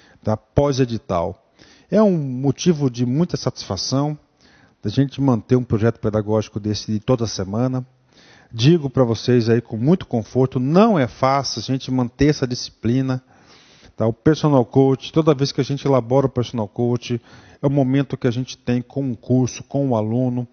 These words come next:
A gente dá uma olhada geral nas aulas que faltam, nas aulas que já foram apresentadas, a gente olha o ranking da semana, vê como é que tá o desenvolvimento dos alunos, né?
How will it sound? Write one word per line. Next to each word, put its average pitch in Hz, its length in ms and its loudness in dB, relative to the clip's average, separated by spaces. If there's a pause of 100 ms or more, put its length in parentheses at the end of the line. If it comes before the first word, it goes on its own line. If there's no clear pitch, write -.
(360)
A 117 100 -2
gente 131 280 -2
dá 139 120 6
uma 151 160 2
olhada 131 360 2
geral 131 800 2 (240)
nas 117 260 -2
aulas 131 300 2
que - 140 -4
faltam, 120 580 0
nas 117 200 0
aulas 123 200 2
que - 120 -10
já 113 100 2
foram 123 260 -2
apresentadas, 110 800 -2
a - 80 -8
gente 127 220 -8
olha 123 240 2
o 113 80 -2
ranking 120 340 -2
da 110 120 0
semana, 117 580 -2 (320)
vê 131 80 4
como 139 220 0
é 139 40 4
que - 100 -4
tá - 140 0
o 139 80 2
desenvolvimento 123 1080 -2
dos 107 220 -6
alunos, 113 720 -4
né? 107 240 -2